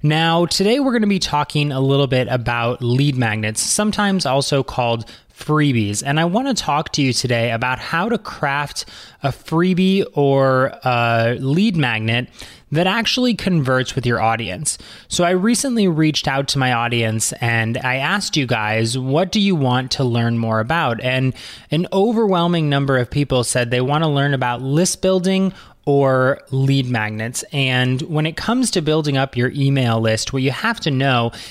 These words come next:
is that it really starts with a great offer. It starts with something that people actually want to download. And so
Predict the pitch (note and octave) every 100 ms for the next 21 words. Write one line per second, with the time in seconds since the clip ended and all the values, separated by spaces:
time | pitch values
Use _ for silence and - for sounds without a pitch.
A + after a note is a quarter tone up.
0 | - D3+ D#3 E3+ F3+ F#3 C4 C4+ - -
1 | C3+ C#3 - C3+ B2+ A2+ A#2 A#2+ B2 -
2 | A#2 A2+ - G#2 A2+ - - A#3+ A#3 A#3
3 | F3 E3+ D3+ D3+ C3+ B2 C3+ _ - -
4 | A3+ A3+ A3 E3 D#3 - D3+ B2+ A#2 A2+
5 | A#2+ - - B2+ A#2 A#2+ B2 A2 G2+ A2+
6 | C#3 D3 - D3+ C#3 C#3